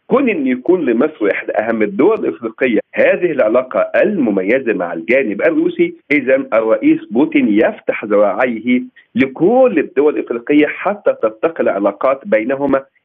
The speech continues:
إلى أعلى مستوى، آه، في العلاقات. قد لا تصل في وقت قريب،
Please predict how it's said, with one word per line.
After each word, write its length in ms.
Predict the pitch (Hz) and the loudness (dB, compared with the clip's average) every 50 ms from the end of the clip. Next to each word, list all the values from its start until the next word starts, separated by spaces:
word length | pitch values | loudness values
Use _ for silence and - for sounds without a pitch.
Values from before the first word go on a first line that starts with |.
| _ - | _ -2
إلى 220 | 151 143 151 - - | 2 2 2 0 0
أعلى 400 | 190 - - - 135 117 104 95 | -2 -2 0 0 0 0 0 0
مستوى، 580 | 98 95 92 - - - 143 147 147 143 139 135 - - | -2 -6 -8 -10 -4 -2 0 0 2 0 0 -2 -2 0
آه، 100 | 113 113 | 0 0
في 340 | - - - 190 190 - 113 | 0 0 -2 -2 0 0 0
العلاقات. 640 | 98 87 80 87 92 92 - - 123 101 - - _ _ _ _ _ | -2 -2 -2 -2 -4 -4 -2 -2 -2 -2 -2 -8 _ _ _ _ _
قد 180 | - 139 127 117 | -2 -2 0 2
لا 80 | 120 | 0
تصل 440 | 113 - - 185 202 196 - 151 127 | 0 2 0 -2 -2 0 -4 -4 -4
في 120 | - - 123 | -2 0 0
وقت 240 | 135 147 - - | 0 0 0 -2
قريب، 420 | 131 120 120 - 131 160 175 - | -4 -4 0 0 2 2 2 0